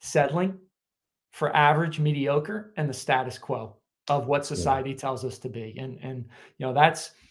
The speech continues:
Speaker 1: having a real deep conversation and being able to connect. And I had a conversation with a, a dad that, you know, I actually coached basketball with years ago.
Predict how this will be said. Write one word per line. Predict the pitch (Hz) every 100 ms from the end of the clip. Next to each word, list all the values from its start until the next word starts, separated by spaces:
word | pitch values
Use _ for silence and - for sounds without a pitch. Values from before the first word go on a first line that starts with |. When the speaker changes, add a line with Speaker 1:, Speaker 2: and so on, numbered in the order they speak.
| _ _ _
Speaker 1:
having | - 185 196 202
a | 160
real | 139 147 160 170
deep | 156 160 156
conversation | 160 147 147 - 135 131 - 190 - _ _ _ _ _ _ _ -
and | 156
being | 151 156
able | 165 160 175
to |
connect. | 156 175 151 131 -
And | 135
I | 135
had | 147
a | 135
conversation | - 139 135 135 135 -
with | 131 131
a, | 123 - - _ -
a |
dad | 123 135 135 131
that, | 131 123 - _ _ _ _ _ _
you | 147
know, |
I | 131
actually | 131 - 127
coached | - 135 -
basketball | 131 147 - 120 120
with | 117 -
years | 143 165
ago. | 147 117 113